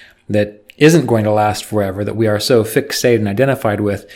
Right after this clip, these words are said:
usually relates to the mind-body personality. So the Kriya Yogi is able to relate to the world appropriately through the mind, body, personality, life situations,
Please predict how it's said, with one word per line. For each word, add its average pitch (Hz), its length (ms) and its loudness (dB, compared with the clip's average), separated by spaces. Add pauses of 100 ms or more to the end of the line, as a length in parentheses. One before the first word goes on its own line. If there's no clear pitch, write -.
(240)
usually 131 480 4
relates 107 420 0
to 107 360 -2
the 107 120 -4
mind-body 101 680 -2
personality. 101 1000 -4
So - 140 -6
the 117 80 0
Kriya 165 260 4
Yogi 127 480 2 (380)
is 123 220 2
able 135 260 4
to - 180 -2
relate 120 520 2
to 143 120 0
the 120 120 0
world 117 280 2
appropriately 117 960 0
through 107 160 -6
the 104 80 -2
mind, 110 560 0
body, 107 400 0
personality, 104 1040 -4 (580)
life 110 220 2
situations, 104 880 -2